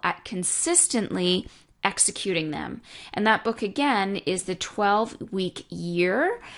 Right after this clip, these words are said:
by Brian Moran. And I got mine very simply off of, um, Amazon. So you can definitely do that. But before we actually get to the next step, which is physically writing down our goals,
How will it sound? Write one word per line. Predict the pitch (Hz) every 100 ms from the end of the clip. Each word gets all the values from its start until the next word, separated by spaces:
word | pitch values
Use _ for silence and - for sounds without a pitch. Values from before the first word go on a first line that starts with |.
| -
by | - 175
Brian | 175 180 170 170 175 170 170 -
Moran. | 165 160 151 151 -
And | - 190
I | 185
got | 190 -
mine | 180 170 170 170 -
very | 175 165
simply | 170 170 160 165 -
off | - 165 -
of, | - - - -
um, | - - - 135 - _ -
Amazon. | 175 147 135 143 196 - _ _ _ _ - -
So | - 190
you |
can | 208
definitely | - - - - -
do | -
that. | - 57 - - - - - - - - -
But | 277
before | 302 - 349 359 415 403
we | 339
actually | - 247 - 247
get | 220 -
to |
the | 214
next | 196 180 -
step, | 185 -
which | 180
is | 185 - -
physically | - 285 262 262 220
writing | 190 180 208 247 359 302
down | 226 175 175
our | 170
goals, | 170 160 160 170